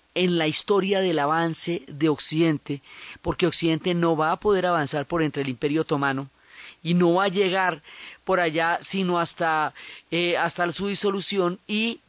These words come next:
por el, o sea, toda esa parte de la historia está bajo el Imperio Otomano durante todo este tiempo. Más adelante los ingleses y, y los rusos se van a enfrentar por el Asia Central, pero el Imperio Otomano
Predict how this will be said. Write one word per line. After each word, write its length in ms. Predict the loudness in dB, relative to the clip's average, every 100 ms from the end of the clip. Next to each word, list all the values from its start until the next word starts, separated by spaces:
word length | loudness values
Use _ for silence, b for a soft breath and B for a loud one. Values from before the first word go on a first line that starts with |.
| _
por 140 | 0
el, 120 | 0
o 80 | -2
sea, 220 | -2 -4
toda 360 | -2 2 4 2
esa 200 | 0 -2
parte 480 | -2 -2 -2 -2 0
de 140 | 2 2
la 100 | -2
historia 640 | -2 -2 0 2 -2 -8 _
está 300 | -8 -2 0
bajo 240 | 0 0
el 80 | -4
Imperio 300 | -4 -4 -4
Otomano 360 | -6 -8 -8 -12 _ _ _ _
durante 320 | -6 -6 -6
todo 240 | -6 -4 -4
este 180 | -8 -8
tiempo. 300 | -10 -10 -18 _ B B B B B B
Más 260 | -4 -2 0
adelante 720 | 0 0 0 -2 -2 -2 -2
los 420 | -2 -4 -2 -6 -10 B B B
ingleses 760 | -4 -4 0 0 0 0 -2 0
y, 300 | 0 0 -2
y 180 | -2 0
los 280 | 0 0 0
rusos 340 | -2 -2 -4
se 120 | 0
van 180 | 0 0
a 40 |
enfrentar 540 | -4 -4 -8 -4 -4 -2
por 160 | 0
el 120 | 0 0
Asia 280 | -2 -4
Central, 600 | -6 -8 -8 -2 -2 -2 -10 B B B B
pero 160 | -2 2
el 80 | 0
Imperio 280 | 0 0
Otomano 440 | 0 0 0 0